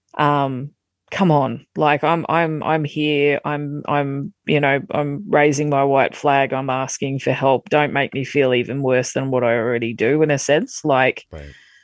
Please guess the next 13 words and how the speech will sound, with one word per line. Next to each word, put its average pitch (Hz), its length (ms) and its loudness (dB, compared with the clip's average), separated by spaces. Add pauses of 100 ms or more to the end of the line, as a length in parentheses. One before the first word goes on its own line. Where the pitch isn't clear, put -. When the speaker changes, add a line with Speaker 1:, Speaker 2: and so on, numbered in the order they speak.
(1080)
Speaker 1:
yeah, 156 420 4 (300)
Speaker 2:
Good. - 60 0
Speaker 1:
that 147 160 4
was, 160 200 2
that 180 160 4
was 165 160 0
probably 180 560 0
the 147 120 -8
thing 147 380 -2
that, 131 220 -4 (340)
um, 76 580 -8 (1600)
sort 160 300 4
of 143 200 2